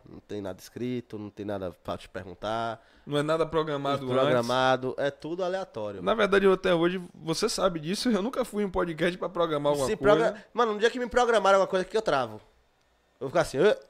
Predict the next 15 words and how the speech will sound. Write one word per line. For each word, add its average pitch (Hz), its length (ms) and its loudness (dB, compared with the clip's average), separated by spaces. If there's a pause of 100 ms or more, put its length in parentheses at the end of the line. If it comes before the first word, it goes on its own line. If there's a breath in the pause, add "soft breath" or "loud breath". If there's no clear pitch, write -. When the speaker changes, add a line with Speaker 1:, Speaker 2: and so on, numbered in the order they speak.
(1120)
Speaker 1:
dia 127 80 -8
que 151 80 -12
me 151 60 -12
dá 165 100 0
uma 170 80 2
Speaker 2:
E - 60 2
vai 175 100 4
Speaker 1:
pauta 139 140 10
Speaker 2:
ficar 143 80 8
muito 185 120 2
Speaker 1:
aqui. - 80 -12
Speaker 2:
perceptível 202 640 -2
pras 143 180 -2
Speaker 1:
É. 214 40 4
Speaker 2:
pessoas 233 280 4